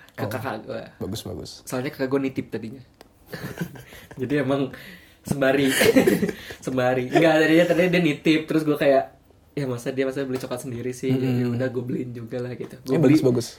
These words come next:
Speaker 1: ya, gue beli banyak
Speaker 2: Hmm.
Speaker 1: tuh kan. Gue beli berapa gitu. Cadbury tuh lagi, lagi buy one get one soalnya. Eh, buy two get one.
Speaker 2: Buy two get one.
Speaker 1: Kemarin promo.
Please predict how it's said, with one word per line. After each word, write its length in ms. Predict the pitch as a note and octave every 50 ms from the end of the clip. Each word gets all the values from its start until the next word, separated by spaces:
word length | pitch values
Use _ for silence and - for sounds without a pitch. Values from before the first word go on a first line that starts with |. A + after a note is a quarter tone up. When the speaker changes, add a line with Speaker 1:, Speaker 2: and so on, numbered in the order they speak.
| _
Speaker 1:
ya, 120 | - - C3
gue 120 | B2+ C#3 C3+
beli 200 | C#3+ D#3 E3+ E3
banyak 300 | F3+ G3 A3 A#3 A#3+ A#3+
Speaker 2:
Hmm. 60 | -
Speaker 1:
tuh 180 | B3+ A#3+ A#3 A#3 A3+
kan. 240 | A3 A#3 A#3 A#3 A#3+ A#3 G#3
Gue 200 | - D#3 F3+ G3
beli 160 | E3+ E3 E3+
berapa 340 | D#3 C#3+ C3+ C3+ C3+ - F3+ F3+ F3
gitu. 260 | D3 C#3+ - B2+ B2 B2 B2 B2+ - _ _ _
Cadbury 540 | - C3+ C3 - C#3 C3+ C#3+ D3 D3+ D3+ C#3+
tuh 160 | C#3+ D3+ C#3
lagi, 340 | C3 C3 B2+ C3 C3 C3 -
lagi 220 | C3+ C3 B2+ B2+
buy 140 | B2+ B2 B2+
one 120 | B2+ B2
get 200 | B2+ B2+ C3 C3
one 180 | - C3+ B2+ B2+
soalnya. 320 | C3 C3 A#2+ A#2 A#2 C3+
Eh, 100 | - D#3
buy 200 | D#3+ D3+ C#3+ C#3+
two 100 | C#3+ F3+
get 180 | D#3 C#3+ C#3+ C#3
one. 300 | - C3+ B2+ A#2 - - - -
Speaker 2:
Buy 120 | - B2 -
two 120 | - B2
get 180 | B2 C3+ C3 -
one. 160 | A#2+ A2 A#2+
Speaker 1:
Kemarin 320 | B2 B2 B2 A#2+ A2+ - -
promo. 420 | - A#2+ A#2+ B2 A#2+ A#2 A#2